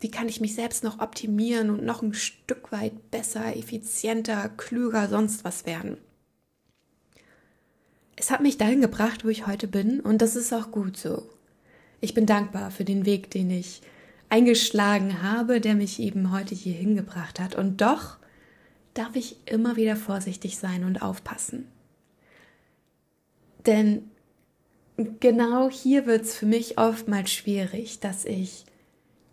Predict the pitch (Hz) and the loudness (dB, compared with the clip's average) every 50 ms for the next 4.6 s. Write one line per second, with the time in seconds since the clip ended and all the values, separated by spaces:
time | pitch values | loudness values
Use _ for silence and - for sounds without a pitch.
0 | _ - 214 214 214 214 233 254 262 - - 190 185 - - - 180 185 - - | _ 0 4 4 6 6 6 4 2 0 -4 -6 -6 -6 -6 -6 -6 -4 -2 -2
1 | 190 190 190 190 190 185 - - 196 180 170 175 175 180 185 190 190 202 208 - | -2 -2 0 -2 -2 -4 -2 -4 -6 -6 -4 -2 0 0 0 0 0 -2 -2 0
2 | 214 214 208 214 - - 202 196 190 190 - 214 208 214 - - 208 202 202 202 | 0 0 0 0 -2 -4 -4 -4 -4 -2 -2 -4 -4 -2 -2 0 2 2 2 4
3 | 208 208 214 214 214 220 214 220 - - - 240 233 226 214 196 185 180 190 180 | 4 4 6 6 6 6 4 4 0 0 0 2 2 2 2 0 0 -2 -2 -4
4 | 165 165 185 220 214 - - 233 240 - - - | -6 -6 -8 -8 -8 -10 -10 -10 -8 -8 -10 -10